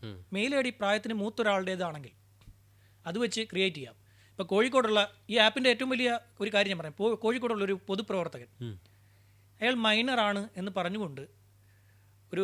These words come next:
Speaker 2: നല്ല ലക്ഷ്യത്തോടു കൂടിയാണ് അദ്ദേഹം ചെയ്തത്.
Speaker 1: ഉം.
Speaker 2: അത് ഈ ആപ്പിൽ കയറി,
Speaker 1: ഉം.
Speaker 2: ഉടൻ തന്നെ ആളെ തേടി ആളെത്തി.
Speaker 1: ഉം.
Speaker 2: മൈനറാണെന്ന് കണ്ടപ്പോഴത്തേക്ക് പറന്ന ആളുകൾ എത്തി തുടങ്ങി.
Speaker 1: ഉം.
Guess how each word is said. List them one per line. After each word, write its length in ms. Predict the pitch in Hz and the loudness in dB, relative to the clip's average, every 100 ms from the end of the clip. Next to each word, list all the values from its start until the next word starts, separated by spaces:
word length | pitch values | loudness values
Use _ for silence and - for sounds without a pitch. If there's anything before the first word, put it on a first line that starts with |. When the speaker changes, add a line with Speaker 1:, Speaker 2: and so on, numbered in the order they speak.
| 196 | -2
Speaker 2:
നല്ല 180 | 196 214 | 0 2
ലക്ഷ്യത്തോടു 400 | 269 - 294 285 | 2 2 0 0
കൂടിയാണ് 280 | 277 262 226 | 0 0 0
അദ്ദേഹം 180 | 202 196 | -2 -4
ചെയ്തത്. 280 | 170 127 - _ - | -6 -10 -16 _ -12
Speaker 1:
ഉം. 140 | 117 90 _ _ _ _ _ _ - | -12 -12 _ _ _ _ _ _ -6
Speaker 2:
അത് 120 | 247 | -2
ഈ 120 | 262 220 | 2 4
ആപ്പിൽ 260 | 185 170 | 4 0
കയറി, 220 | 123 101 - _ 123 | -12 -18 -20 _ -16
Speaker 1:
ഉം. 140 | 107 90 - _ _ | -14 -16 -20 _ _
Speaker 2:
ഉടൻ 180 | 190 262 | 0 0
തന്നെ 200 | 262 226 | 2 0
ആളെ 220 | 208 196 196 | 2 2 0
തേടി 280 | 185 160 - _ _ _ _ _ - | -4 -8 -14 _ _ _ _ _ -8
ആളെത്തി. 360 | 156 147 - - _ - | -6 -6 -10 -20 _ -20
Speaker 1:
ഉം. 120 | 110 90 _ _ - | -18 -18 _ _ -6
Speaker 2:
മൈനറാണെന്ന് 520 | 180 220 240 226 220 | -2 2 2 2 2
കണ്ടപ്പോഴത്തേക്ക് 520 | 202 196 202 185 175 196 | -2 -2 -4 -4 -8 -4
പറന്ന 300 | 180 202 214 | -2 0 0
ആളുകൾ 240 | 175 170 147 | -4 -4 -6
എത്തി 160 | - | -10
തുടങ്ങി. 260 | - - | -18 -14
Speaker 1:
ഉം. 80 | 104 | -14